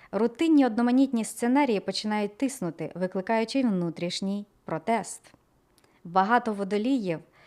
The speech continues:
можуть раптово змінити формат роботи, перейти на кілька паралельних занять або обрати нестандартний шлях професійної реалізації. Це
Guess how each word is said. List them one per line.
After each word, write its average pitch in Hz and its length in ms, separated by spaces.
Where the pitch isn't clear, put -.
можуть 254 460
раптово 247 480
змінити 214 640
формат 190 540
роботи, 214 560
перейти 208 580
на 180 200
кілька 208 360
паралельних 170 640
занять 262 460
або 180 260
обрати 202 500
нестандартний 175 840
шлях 165 380
професійної 165 800
реалізації. 170 920
Це 208 440